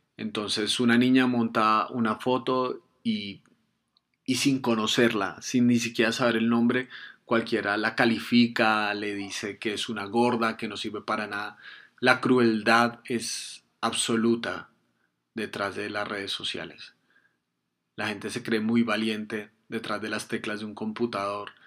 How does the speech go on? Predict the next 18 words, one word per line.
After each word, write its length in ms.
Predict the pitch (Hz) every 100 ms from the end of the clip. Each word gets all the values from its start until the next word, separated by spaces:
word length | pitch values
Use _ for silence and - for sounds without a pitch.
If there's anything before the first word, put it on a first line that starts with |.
| - _ _
escribiéndole 720 | 104 - 120 104 101 101 110
a 80 | 104
otro 400 | 95 107 107 107 - - _ _
que 280 | - 107 104
merece 440 | 98 98 98 - 113
morir 380 | 113 110 113
y 60 | 104
cosas 320 | - 92 92
por 180 | - 104
el 100 | 92
estilo. 380 | - 95 78 - - _ _ _ -
Junto 400 | - 180 160 147
con 160 | 127 117
eso, 420 | 117 139 131 -
los 200 | 123 117
movimientos 760 | 113 110 107 107 110 113 - -
extremistas, 1120 | 120 - 127 113 123 120 - 107 101 - -
los 340 | 110 110 -